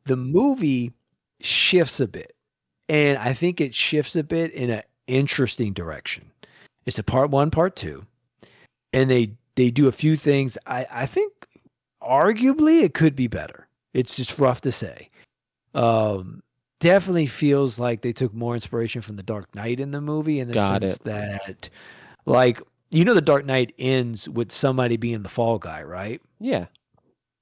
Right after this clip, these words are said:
Speaker 1: And it's Batman. They, they,
Speaker 2: Yeah, of
Speaker 1: that's
Speaker 2: course,
Speaker 1: how
Speaker 2: yeah.
Speaker 1: they, they do it.
Speaker 2: "I'm the hero Gotham needs."
Speaker 1: It's somebody else in The Long Halloween in the movie.
Speaker 2: Mm.
Speaker 1: And so, uh, I think it's an interesting way of doing it.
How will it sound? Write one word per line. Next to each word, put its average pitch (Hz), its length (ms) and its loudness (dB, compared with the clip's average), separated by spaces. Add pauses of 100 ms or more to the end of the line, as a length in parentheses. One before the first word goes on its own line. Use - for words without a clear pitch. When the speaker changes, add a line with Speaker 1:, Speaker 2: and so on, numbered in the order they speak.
(140)
Speaker 1:
And 131 260 4
it's 117 120 0
Batman. 98 420 0
They, 113 120 0
they, 117 200 0
Speaker 2:
Yeah, 110 100 2
of 92 60 -8
Speaker 1:
that's 113 80 -2
Speaker 2:
course, 123 160 2
Speaker 1:
how 113 120 -2
Speaker 2:
yeah. 107 140 0
Speaker 1:
they, 104 160 -6 (100)
they 120 80 -6
do 156 120 -2
it. - 60 -8 (260)
Speaker 2:
"I'm 113 180 -4
the 104 80 0
hero 110 280 0
Gotham - 460 -2
needs." - 560 -2 (460)
Speaker 1:
It's - 200 0
somebody 143 580 6
else 123 540 2 (280)
in 117 200 -8
The 107 60 -10
Long 104 260 -8
Halloween 98 540 -8
in 123 120 -4
the 117 60 -2
movie. 120 400 0 (400)
Speaker 2:
Mm. 107 480 -6
Speaker 1:
And 131 200 2
so, 135 440 4
uh, 131 240 -4
I 127 120 0
think 170 200 2
it's 143 120 2
an 139 60 0
interesting 139 480 -2
way 117 160 0
of 98 100 -8
doing 127 280 -4
it. 185 140 -6